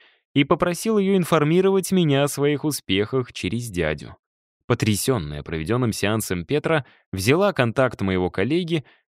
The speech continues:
хотя позже я узнал, что она им так и не воспользовалась. На следующее утро я покинул страну, прочитав перед отъездом пару молитв. На случай, если вы этого не знаете, имеются данные, доказывающие эффективность молитвы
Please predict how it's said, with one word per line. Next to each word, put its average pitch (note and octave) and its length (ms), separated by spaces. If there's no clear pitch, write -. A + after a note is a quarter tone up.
хотя F#3+ 260
позже G3 380
я E3 140
узнал, D#3 360
что - 240
она D#3+ 160
им G2 160
так B2+ 200
и B2+ 40
не G#2+ 100
воспользовалась. E2 1000
На G#2 140
следующее G#2+ 580
утро C3+ 400
я A#2 200
покинул E3+ 480
страну, C3+ 540
прочитав E3 540
перед B2 240
отъездом G#2+ 680
пару G#2 300
молитв. G2 580
На B2 160
случай, G#3 400
если C#3+ 260
вы D#3+ 140
этого C#3+ 220
не C3+ 140
знаете, B2 580
имеются A2 480
данные, B2 480
доказывающие C3 1000
эффективность C3 800
молитвы G#2+ 640